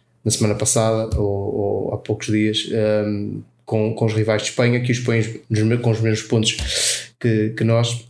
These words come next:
Ahm, que expectativas é que, é que tens para, para aquilo que, que falta e como é que tem corrido a,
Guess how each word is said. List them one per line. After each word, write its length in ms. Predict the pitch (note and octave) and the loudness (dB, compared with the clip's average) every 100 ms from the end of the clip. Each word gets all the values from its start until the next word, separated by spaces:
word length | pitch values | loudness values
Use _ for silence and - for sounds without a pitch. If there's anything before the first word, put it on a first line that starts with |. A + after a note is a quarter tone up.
| - | -4
Ahm, 600 | A#2+ A2+ A2 G#2 G#2+ G#2 - - - - _ _ _ - | 2 2 2 0 0 -2 -4 -8 -12 -18 _ _ _ -6
que 60 | - | -2
expectativas 580 | D#3 C#3 C3 C3 A#2+ | 0 2 2 2 4
é 100 | A#2 | 2
que, 120 | A2+ A2+ | 2 0
é 240 | A2 A#2 | 2 0
que 120 | - | 0
tens 180 | A#2 A2 | 0 0
para, 340 | - A2 A2 | 0 0 0
para 180 | - A#2 | 0 0
aquilo 420 | A2+ A#2+ G#2+ G#2+ | 2 2 2 -2
que, 280 | - G#2+ G#2 - | 0 -2 -2 -4
que 60 | - | -2
falta 340 | C3 C3 C#3+ | 0 0 0
e 100 | B2 | -2
como 200 | B2 A#2 | 0 2
é 80 | A2+ | 0
que 120 | - | -2
tem 220 | A#2+ A2 | 0 0
corrido 400 | G#2+ A2+ G#2+ G#2 | -2 -2 0 2
a, 300 | G2+ G2 F#2+ | 0 -2 -4